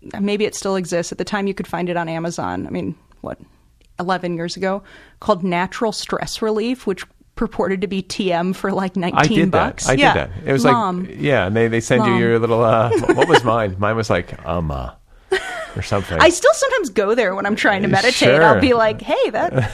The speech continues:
Speaker 2: <laughs>
Speaker 1: that's almost T M, right?"
Speaker 2: Yeah, I mean, okay, so, like, meditation, you can use a mantra, like, whatever they give you, and it's usually a two-syllable deal,
Speaker 1: Yeah.
Speaker 2: right? It's something like that. But it's, like, a nonsense word that you just repeat over and over
Speaker 1: Mm-hmm.
Speaker 2: again and silently in your head while you're breathing, and you just, like,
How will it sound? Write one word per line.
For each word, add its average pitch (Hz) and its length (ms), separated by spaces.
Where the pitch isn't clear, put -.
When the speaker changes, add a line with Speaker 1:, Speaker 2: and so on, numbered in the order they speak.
Speaker 2:
<laughs> - 20
Speaker 1:
that's 254 240
almost 254 480
T 240 180
M, 214 300
right?" 262 340
Speaker 2:
Yeah, 147 220
I 131 60
mean, 139 140
okay, 113 280
so, 113 180
like, 110 140
meditation, 117 800
you 110 120
can 110 140
use 104 160
a 110 60
mantra, 92 640
like, 87 300
whatever 95 360
they 87 120
give 90 180
you, 90 160
and 80 180
it's - 120
usually 123 340
a 80 60
two-syllable 76 580
deal, 78 220
Speaker 1:
Yeah. 85 80
Speaker 2:
right? 95 240
It's 98 140
something 90 240
like 71 140
that. 69 260
But 90 80
it's, 95 100
like, 110 120
a - 20
nonsense 110 500
word 95 140
that 90 80
you 87 80
just 87 180
repeat 92 380
over 87 220
and 80 80
over 87 220
Speaker 1:
Mm-hmm. 87 40
Speaker 2:
again 85 200
and 76 80
silently 82 460
in 76 120
your 78 100
head 80 220
while 76 160
you're 73 160
breathing, 76 640
and 76 100
you 80 80
just, 76 240
like, - 160